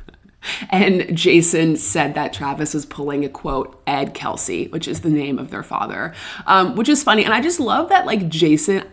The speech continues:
I'm sure he's being sent these clips by, like, the podcast interns and people, but I love that Jason's keeping up with Travis's concert activities like the rest of us. Like,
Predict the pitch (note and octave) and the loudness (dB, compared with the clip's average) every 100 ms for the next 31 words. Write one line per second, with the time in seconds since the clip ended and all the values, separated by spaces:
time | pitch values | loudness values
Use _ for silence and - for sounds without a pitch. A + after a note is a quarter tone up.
0 | _ A#3+ C4 - C#4+ C#4 A3 G#3 F3 D#3+ | _ 2 2 2 4 6 6 4 2 2
1 | - D3 D3+ - D#3 D#3 - D3 D3 - | 0 0 0 2 2 2 0 -6 -6 -6
2 | C#3+ C#3 C3 A2+ - - - - - E3 | -4 -2 -2 -4 -6 -14 -20 -20 -4 0
3 | E3 E3 D#3+ - D#3+ D3+ D#3+ E3+ E3 D#3+ | 0 2 0 0 -2 -2 -2 2 2 2
4 | D3+ D3 D3 D3 D3 C#3+ C#3+ D#3 E3 F#3+ | 2 2 2 0 -2 -2 -2 0 2 2
5 | F#3+ A3+ A#3 E3 D3+ D#3+ F3 E3+ - F3+ | 2 0 -2 0 0 0 0 -2 -6 -2
6 | D#3+ C#3+ D3 D3+ C#3+ D3 C#3+ D3 - D3+ | 0 0 -2 -6 -4 -2 -2 -2 0 0
7 | D3 - - _ - - E3 E3 F3 - | 0 -4 -8 _ -12 0 2 2 0 -2
8 | D3 - D#3 D3 E3+ A3 - D#3 D#3 E3 | -2 -2 -2 0 2 0 0 -2 -2 -2
9 | - D3 C3+ - C#3+ D#2 - - F3 | 0 0 0 -4 -4 -4 -2 0 0